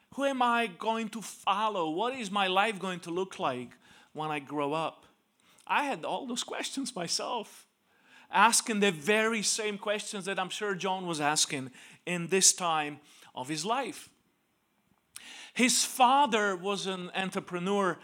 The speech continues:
He had, uh, a family business. Zebedee,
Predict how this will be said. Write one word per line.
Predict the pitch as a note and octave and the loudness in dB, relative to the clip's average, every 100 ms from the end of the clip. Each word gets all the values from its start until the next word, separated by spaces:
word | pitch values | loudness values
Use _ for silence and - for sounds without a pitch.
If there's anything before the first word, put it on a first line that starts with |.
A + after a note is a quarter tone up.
| - - - | -14 -18 -16
He | - G#3+ G#3+ | 0 2 4
had, | G#3 F3+ D3 | 2 0 0
uh, | F#3 E3+ E3+ | 4 6 4
a | |
family | F#3+ A3 G#3+ A3 G#3 | 2 4 4 4 2
business. | A3 G#3 F#3 C#3+ - - - | 0 0 -2 -6 -4 -4 -6
Zebedee, | C#3+ G3 G#3 G3 F3 G3+ G3+ F3+ | 2 4 4 2 0 -2 -2 -6